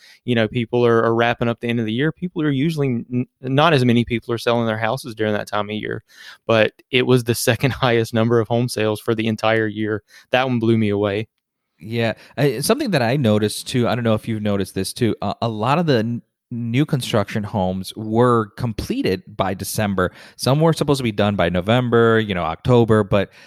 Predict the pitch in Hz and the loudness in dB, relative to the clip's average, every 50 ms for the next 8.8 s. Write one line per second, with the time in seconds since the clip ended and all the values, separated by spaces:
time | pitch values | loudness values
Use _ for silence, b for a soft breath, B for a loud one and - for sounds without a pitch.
0 | B B B - 107 - - 110 107 107 113 104 101 104 107 107 101 104 110 104 | B B B -6 -4 -2 0 0 2 2 0 -2 -2 -4 -2 -2 0 0 0 -2
1 | - - 110 104 101 101 98 95 101 98 98 98 95 92 90 90 101 92 90 87 | -2 0 0 0 0 0 -2 -2 -2 -2 0 0 0 -2 -4 -4 -6 -6 -6 -4
2 | 85 85 - - 107 95 92 92 98 90 95 104 95 90 87 87 87 92 _ _ | -8 -8 -4 -2 -2 -2 0 -2 -4 -4 -2 -2 0 0 0 -2 -4 -6 _ _
3 | - 117 107 98 95 98 95 95 92 92 90 92 90 - 98 107 107 98 95 95 | 0 2 2 2 2 -2 -4 -2 -2 -4 -6 -6 -4 -4 -2 0 0 0 0 -2
4 | 95 90 - 95 92 92 95 - b b b b b b b b b - 95 107 | -4 -4 -4 -6 -6 -6 -8 -10 b b b b b b b b b 0 2 4
5 | 120 139 131 120 110 104 127 127 123 113 - - - - 131 143 156 107 104 107 | 4 4 4 4 4 4 2 2 2 0 -4 -4 0 4 4 6 6 6 6 4
6 | 110 - - - 120 127 139 139 135 - - 151 175 165 127 101 95 104 107 98 | 2 0 -4 -6 -4 -2 0 0 0 0 0 -2 2 4 4 4 6 4 4 4
7 | 104 117 113 127 127 117 - - 120 131 143 131 - - - 131 135 156 214 214 | 2 2 0 0 -4 -6 -6 -6 -6 -6 -6 -6 -8 -6 -2 0 2 2 2 0
8 | 135 107 113 104 95 95 - - 92 87 90 85 85 110 - | -2 -4 -6 -6 -6 -8 -8 -6 -6 -6 -6 -6 -6 -8 -8